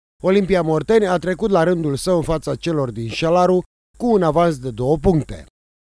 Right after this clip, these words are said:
Rezultatele etapei cu numărul unsprezece din seria Vest.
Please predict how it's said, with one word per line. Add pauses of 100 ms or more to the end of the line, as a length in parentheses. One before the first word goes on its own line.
(120)
Rezultatele
etapei
cu
numărul
unsprezece
din
seria
Vest.